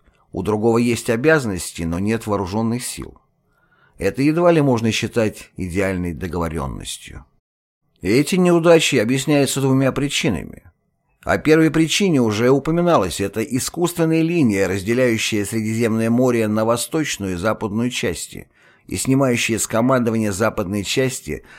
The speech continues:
располагающую вооружёнными силами, всякую ответственность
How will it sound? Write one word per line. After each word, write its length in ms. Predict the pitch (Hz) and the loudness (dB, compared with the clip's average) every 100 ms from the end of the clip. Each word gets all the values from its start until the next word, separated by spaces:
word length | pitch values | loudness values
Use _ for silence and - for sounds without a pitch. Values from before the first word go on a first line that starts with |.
| - | -14
располагающую 840 | - 98 - 110 123 127 113 - 104 | -6 -4 -2 -2 2 0 0 0 0
вооружёнными 560 | 95 101 98 104 101 | 0 -2 -2 -2 -2
силами, 600 | 104 - 160 151 110 85 | -4 -2 0 0 0 -2
всякую 440 | 80 - 113 113 104 | -4 -2 -2 0 -2
ответственность 720 | 101 123 131 - 107 95 | -2 -4 -4 -4 -6 -6